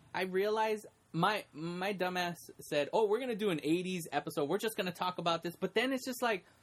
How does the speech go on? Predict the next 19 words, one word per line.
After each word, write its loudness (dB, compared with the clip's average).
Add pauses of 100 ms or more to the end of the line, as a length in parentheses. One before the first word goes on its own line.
(420)
I 0
don't 0
really 0
wanna 0
dig 0
into 0
these -4
films 0
because -2
I 4
wanna 0
specifically -8
give -2
them -4
their 0
own 0
episode. -2
It's -6
like, 0